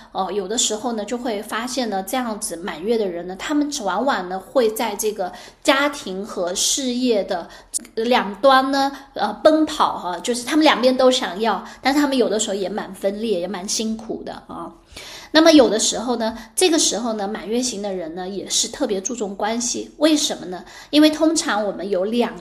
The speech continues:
极需求要满足的时候呢，我们有时候非常的需要寻找一个另一半来帮我们。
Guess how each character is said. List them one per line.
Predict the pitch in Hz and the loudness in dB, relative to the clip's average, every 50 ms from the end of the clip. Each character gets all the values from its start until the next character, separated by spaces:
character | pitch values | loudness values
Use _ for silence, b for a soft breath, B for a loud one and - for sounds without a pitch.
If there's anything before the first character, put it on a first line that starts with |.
| 180 175 | -14 -12
极 | - - 214 196 196 226 247 247 - | -10 -10 -8 -8 -6 -8 -8 -6 -4
需 | - - - 302 311 | -2 0 4 4 4
求 | 302 - - - 180 | 2 0 -4 -4 -4
要 | - 214 214 | -2 -2 -2
满 | 214 220 220 - - 180 | -4 -6 -8 -10 -12 -14
足 | - 170 170 | -12 -10 -8
的 | 190 202 | -8 -6
时 | 214 - - 180 | -6 -6 -6 -6
候 | 185 202 208 185 | -6 -8 -8 -8
呢， | 180 196 B B B B - | -8 -10 B B B B -8
我 | - | -6
们 | 180 185 202 | -6 -4 -2
有 | 220 208 165 | -2 -2 -2
时 | - - 220 | -2 -2 0
候 | 196 202 | -2 -2
非 | 208 - 208 214 226 | -2 0 0 0 0
常 | 220 226 185 | -2 -4 -8
的 | 175 190 | -8 -6
需 | 190 - - 208 | -6 -4 -2 -2
要 | 196 185 180 | -2 -2 -4
寻 | 190 - - 170 202 | -6 -6 -6 -6 -4
找 | 233 226 170 160 | -4 -4 -4 -4
一 | 190 | -4
个 | 196 202 | -4 -2
另 | 208 233 262 | -2 0 -2
一 | 240 214 202 196 | -2 -2 -4 -4
半 | 190 - 220 196 - B B B B B B - | -4 -4 -4 -4 -4 B B B B B B -2
来 | 226 214 | 0 0
帮 | 220 226 302 330 330 | 2 4 4 4 4
我 | 302 240 | 4 2
们。 | 208 196 185 190 | 0 -2 -6 -8